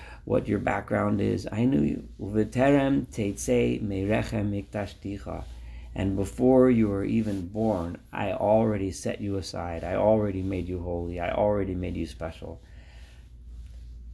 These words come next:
Presumably, how is this? First of all, we know, we just studied that he was born into a family of Kohanim, of priests. And God is saying that, um,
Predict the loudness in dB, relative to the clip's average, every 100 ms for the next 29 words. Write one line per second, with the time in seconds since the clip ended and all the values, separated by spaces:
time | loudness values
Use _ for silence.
0 | -16 -16 -16 -2 0 6 8 8 6 4
1 | 4 4 6 6 4 2 2 0 -12 -2
2 | -2 0 0 2 2 2 0 2 4 2
3 | 4 2 2 -8 -10 -4 0 0 0 -2
4 | -2 -4 -4 0 4 4 4 0 0 -2
5 | -2 -4 -4 -2 -2 -2 -2 -4 -2 2
6 | 4 2 2 -2 -4 0 0 0 -12 -20
7 | -20 -20 -20 -20 -18 0 4 8 8 8
8 | 6 4 4 4 2 0 -6 -14 -20 -20
9 | -20 -20 -20 -20 -20 -20 -20 -20 -20 -20
10 | -20 -20 -20 -20 -14 -2 4 6 4 0
11 | -4 2 4 4 0